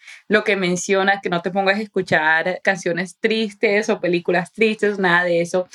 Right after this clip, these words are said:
Hablando del nido vacío, me acuerdo yo ese agosto cuando me llevaron a la universidad, que me mudé, me ayudaron a mudar y me mudé con tres otras niñas también. Compartíamos un apartamento allá en la universidad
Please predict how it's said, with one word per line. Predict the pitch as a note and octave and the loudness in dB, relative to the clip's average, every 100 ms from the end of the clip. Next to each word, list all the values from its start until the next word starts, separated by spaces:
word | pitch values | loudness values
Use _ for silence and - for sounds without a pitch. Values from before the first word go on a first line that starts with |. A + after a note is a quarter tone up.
| - - - | -20 -14 0
Hablando | F#3 G3 F#3 F#3+ | 0 2 0 0
del | A#3 A#3 | -2 0
nido | G3+ G3+ | 0 0
vacío, | G#3 G#3 F#3 | -2 -2 0
me | F#3 | 0
acuerdo | F3+ F3+ E3 F3 F#3 - | 2 0 0 0 -2 -2
yo | G3+ G3+ A#3 A3+ A3 B3+ _ | -4 0 2 2 0 -4 _
ese | F#3+ F3 | -2 2
agosto | G3+ A3 G3+ F3+ G#3+ A3+ | 2 2 -2 -2 -6 -4
cuando | - F#3 F3+ F3 E3+ | -2 -2 0 0 0
me | F3 | 0
llevaron | E3+ E3 D#3+ E3+ F3+ F#3+ | 0 0 0 0 -2 0
a | F#3+ | 0
la | |
universidad, | F#3+ F3+ F3 G3 G3+ F3+ F3+ | 0 0 -2 0 2 2 0
que | - | 0
me | F#3 E3 | 0 0
mudé, | E3+ F#3+ F3+ | 2 4 4
me | F#3 | 4
ayudaron | F#3 E3+ D#3 D#3+ | 2 2 2 2
a | F3+ | 0
mudar | F3+ E3+ D#3+ E3+ G3 _ - - _ - | 2 2 4 2 -2 _ -20 -20 _ -2
y | C4 | 2
me | B3+ | 2
mudé | B3+ A#3+ G3+ F3+ F3+ _ - | 2 2 2 2 0 _ -2
con | G#3+ G#3 G#3 A3 A3 - | 0 2 2 0 -2 0
tres | A#3 G#3+ G#3+ | 2 2 -2
otras | A#3 A#3 A#3+ | 0 0 0
niñas | A3+ G3 G3 G3 | -2 0 -2 0
también. | G#3 G3+ F#3 E3+ G3 C#4+ - _ - | -2 0 0 2 0 -2 -8 _ -6
Compartíamos | G#3 F#3 F3+ E3+ E3 D#3+ F3+ F3+ F3+ F3+ - | -2 0 -2 0 0 0 0 0 0 -2 -2
un | F3+ E3+ | 0 2
apartamento | E3+ F3+ - F3 D#3+ D#3 | 2 -2 -2 -4 -4 -6
allá | E3 E3 D#3+ - | -2 0 -2 -2
en | F3+ | -4
la | |
universidad | E3+ D#3+ D#3 - E3 D#3+ D#3+ | -2 -4 -4 -4 0 2 0